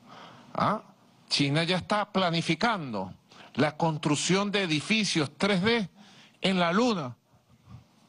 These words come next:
¿Ah? Dicho sea de paso, Venezuela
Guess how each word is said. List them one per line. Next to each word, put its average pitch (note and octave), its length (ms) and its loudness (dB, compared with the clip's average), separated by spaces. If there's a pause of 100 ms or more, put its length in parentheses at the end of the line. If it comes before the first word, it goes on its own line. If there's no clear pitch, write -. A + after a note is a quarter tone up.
(840)
¿Ah? A3 300 -2 (1700)
Dicho D#3 340 2
sea E3+ 220 0
de E3+ 100 2
paso, D#3+ 340 0
Venezuela D3+ 600 0